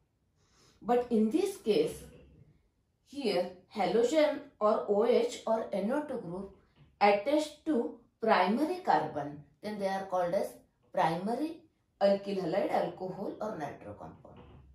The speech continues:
In case of secondary, here N H group is present and that is attached to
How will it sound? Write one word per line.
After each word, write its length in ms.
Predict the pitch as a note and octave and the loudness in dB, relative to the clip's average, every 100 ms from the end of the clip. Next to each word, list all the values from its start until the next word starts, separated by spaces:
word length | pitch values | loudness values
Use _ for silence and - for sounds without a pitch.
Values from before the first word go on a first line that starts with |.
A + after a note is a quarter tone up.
| _ _ _ _ _ _ _ - | _ _ _ _ _ _ _ -20
In 60 | C4 | -12
case 300 | E4+ F#4 F#4 | -6 -4 -2
of 120 | E4 | -2
secondary, 720 | B3 G#3+ A#3 A#3 B3+ D#4+ - - _ _ _ | 0 0 0 -2 -2 -4 -6 -18 _ _ _
here 260 | G#3 G#3+ A#3+ - | -4 -2 -2 0
N 180 | G3 | 0
H 260 | A#3 C#4 - | 0 -4 -6
group 200 | D4 C#4+ | -8 -6
is 100 | B3+ | -10
present 560 | - G3+ F#3 F#3+ A3 - - _ - | -10 -8 -6 -6 -8 -10 -18 _ -6
and 260 | G#3 D4 - - _ _ _ | -4 -4 -8 -18 _ _ _
that 240 | G3 F#3+ B3 | 0 0 -2
is 140 | - | -6
attached 520 | - G3 A#3 A#3+ - | -2 -2 -2 -4 -4
to 160 | D4+ | -4